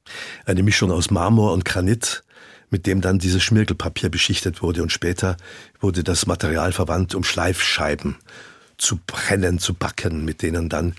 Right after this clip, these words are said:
Präzisionsmaschinen ausgestattet wurden. Gut, also eine wahnsinnig spannende Geschichte, für Frankfurt stehend auch. Frankfurt war ja mal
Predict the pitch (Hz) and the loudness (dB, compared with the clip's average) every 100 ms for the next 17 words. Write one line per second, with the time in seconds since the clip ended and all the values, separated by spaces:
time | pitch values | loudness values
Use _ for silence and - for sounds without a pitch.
0 | - - - 95 - - 98 95 - 85 | -12 -10 -6 -2 0 0 2 0 0 -2
1 | - 92 82 - 85 104 - - 82 - | 0 0 0 -2 -4 -2 -4 -4 -6 -6
2 | 73 - - 131 - - - 117 110 113 | -8 -8 -4 -4 -4 -10 0 4 6 6
3 | 98 123 110 95 - 95 117 117 92 87 | 6 6 6 4 2 2 4 4 2 0
4 | - 123 - 107 - - - 113 - 82 | 0 0 0 -2 -4 -16 0 0 2 2
5 | 117 - 98 90 - - 98 117 107 - | 2 2 0 2 0 2 4 4 2 0
6 | 107 107 - - - 95 87 90 82 85 | -2 -2 -10 -14 -2 -2 0 -2 0 2
7 | 92 87 82 | 4 4 2